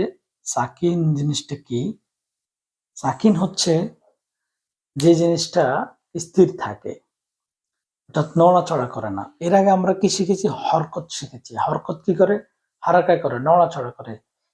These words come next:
যেমন আপনাদেরকে একটা উদাহরণ দেই, আমি যদি জ-, বলি যে বা জবর বা, তা জবর তা, দুটো মিলিয়ে যদি বলি যে বা তা, এই যে বা তা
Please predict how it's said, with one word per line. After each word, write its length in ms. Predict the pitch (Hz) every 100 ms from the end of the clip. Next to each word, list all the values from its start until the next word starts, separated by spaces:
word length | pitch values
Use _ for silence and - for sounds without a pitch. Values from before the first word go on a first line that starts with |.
| _
যেমন 300 | 208 196 196 233 _
আপনাদেরকে 440 | 160 190 180 165
একটা 180 | 175 170
উদাহরণ 460 | 160 165 170 165 160
দেই, 200 | 156 175 240 - _ _ _ _ -
আমি 140 | 180 190
যদি 220 | 190 190 170
জ-, 180 | 214 -
বলি 300 | 156 160 151 143
যে 140 | 151
বা 220 | 139 151 160
জবর 340 | 151 151 165 214 - _ _
বা, 240 | 131 123 127 160 220 - _ _ _ _ _ -
তা 100 | 143 143
জবর 380 | 143 143 165 208 - _ _
তা, 140 | 120 98 - _ _ _ _ _ _ _ -
দুটো 320 | 139 156 170
মিলিয়ে 360 | 175 180 180 175
যদি 240 | 165 160 160
বলি 260 | 151 143 139
যে 140 | 160
বা 300 | 151 131 135 139 151 196 226 - _ _ _
তা, 140 | 151 107 - _ _ _ _ _ -
এই 80 | 165
যে 120 | 180
বা 260 | 151 160 165 180 185 -
তা 140 | 160